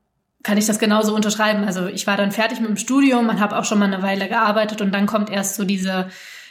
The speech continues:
diese Erkenntnis, oder zumindest war das bei mir so, dass eben zwar,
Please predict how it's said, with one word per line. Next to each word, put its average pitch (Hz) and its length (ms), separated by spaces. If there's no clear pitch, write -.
diese 190 200
Erkenntnis, 247 640
oder 196 160
zumindest 202 340
war 202 100
das 196 160
bei 190 120
mir 196 300
so, 220 300
dass - 340
eben 202 420
zwar, 196 520